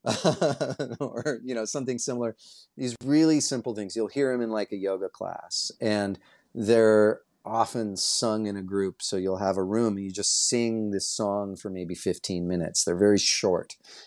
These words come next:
and they'll kind of rise and fall in intensity. Or probably if you grew up in church, you know, there's the longer form songs,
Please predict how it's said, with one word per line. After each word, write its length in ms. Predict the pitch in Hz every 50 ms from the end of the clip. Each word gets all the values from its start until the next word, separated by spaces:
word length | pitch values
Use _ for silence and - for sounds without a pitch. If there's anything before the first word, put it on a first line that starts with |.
| _ _
and 120 | 104 101 104
they'll 100 | 98 92
kind 240 | - - 104 101 104
of 80 | 101
rise 500 | 95 92 85 90 95 95 95 101 98 -
and 140 | 101 95 87
fall 720 | - - - 98 92 90 90 90 92 90 90 90 90 98 -
in 200 | - 107 92 90
intensity. 800 | 87 87 85 - - 120 123 123 - - 107 92 90 90 90 90 - -
Or 120 | - 170
probably 460 | 160 - - 196 202 208 190 143 127 120
if 80 | -
you 80 | 120 113
grew 220 | 110 117 117 117
up 120 | 110 - -
in 120 | 107 101
church, 560 | - - - 123 120 110 104 - - - - -
you 80 | 117
know, 140 | 107 101 98
there's 240 | 95 113 107 98 -
the 80 | 117 107
longer 360 | 104 110 120 127 131 143 147
form 300 | - - 139 143 139 143
songs, 640 | 131 - - 143 143 143 143 143 143 143 143 - -